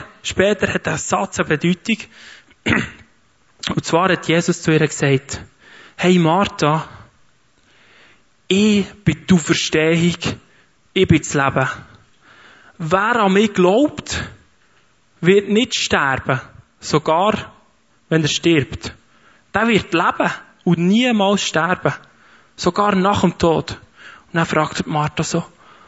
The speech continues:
"Martha, glaubst du das?" "Demu, glaubst du das?" "Tabea, glaubst du das?" Äh, Jesus sagt von sich selber, "Hey,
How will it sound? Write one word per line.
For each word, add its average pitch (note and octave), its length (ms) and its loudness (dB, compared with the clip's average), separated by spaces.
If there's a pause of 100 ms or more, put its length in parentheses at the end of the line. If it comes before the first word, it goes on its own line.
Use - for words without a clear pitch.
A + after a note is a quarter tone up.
(200)
"Martha, C3 560 0 (540)
glaubst F3+ 480 0
du A#3+ 60 0
das?" - 420 -6 (1600)
"Demu, B2+ 360 0 (420)
glaubst G#3 500 0
du B3+ 60 -2
das?" - 440 -10 (800)
"Tabea, C#3 580 0 (160)
glaubst G3+ 500 2
du B3+ 80 2
das?" - 380 -8 (840)
Äh, C#3+ 140 0
Jesus G3 840 -4
sagt G3 360 -4
von F#3+ 140 -2
sich G#3 220 -2
selber, F#3 420 0
"Hey, F#3 340 2